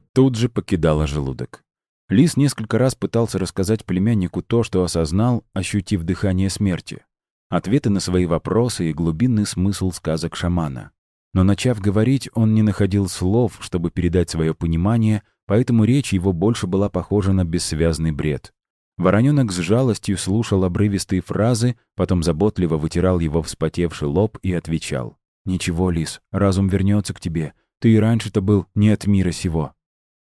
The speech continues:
И действительно, вскоре стало лучше. Тошнота и головокружение почти прошли,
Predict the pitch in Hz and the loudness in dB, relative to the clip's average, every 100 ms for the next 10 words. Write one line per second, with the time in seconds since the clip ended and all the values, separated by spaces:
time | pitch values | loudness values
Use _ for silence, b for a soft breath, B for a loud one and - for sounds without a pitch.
0 | - 92 110 - 143 165 90 76 69 - | -2 2 2 2 0 0 0 0 -4 -2
1 | 113 113 92 104 101 101 113 110 - 139 | 2 2 0 0 2 2 0 -2 -4 -8
2 | - _ 92 - 101 - 151 98 92 87 | -10 _ -4 -2 -2 0 0 2 2 0
3 | 85 92 87 120 92 - 76 - 85 - | -2 -2 0 0 0 -2 -6 -6 -6 -4
4 | 65 - 90 117 | -6 -6 -2 -2